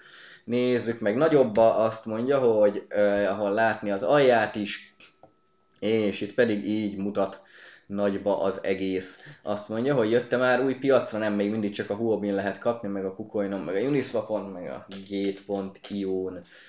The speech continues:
Oké, haladjunk is tovább. Azt mondja, hogy Binance Coin, ö,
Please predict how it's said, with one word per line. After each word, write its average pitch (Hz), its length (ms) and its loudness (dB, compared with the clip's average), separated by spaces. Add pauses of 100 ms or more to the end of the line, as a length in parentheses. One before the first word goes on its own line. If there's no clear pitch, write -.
(320)
Oké, 139 520 4
haladjunk 117 480 2
is 104 160 -8
tovább. 139 460 6
Azt 120 260 0
mondja, 143 260 6
hogy 117 280 8
Binance 120 600 6
Coin, 143 420 8
ö, 110 280 4